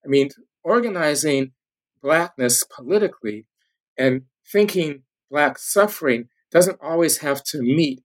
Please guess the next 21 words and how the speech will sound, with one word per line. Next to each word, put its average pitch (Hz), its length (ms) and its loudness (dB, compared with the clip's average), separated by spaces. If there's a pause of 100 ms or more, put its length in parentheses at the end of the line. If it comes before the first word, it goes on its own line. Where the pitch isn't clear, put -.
in 131 100 0
the 127 60 4
same 127 320 -2
register 120 400 -2
and 110 100 2
in 107 60 0
the 110 80 2
same 110 300 -2
way. 135 260 0 (320)
And 127 100 0
the 117 60 2
beauty 202 420 -2
of 123 160 -4
these 127 240 -2
movements 151 500 0
is 127 200 -2
the, 127 320 0
is 127 160 -4
the 135 100 -4
fact 127 300 2
that 131 120 -10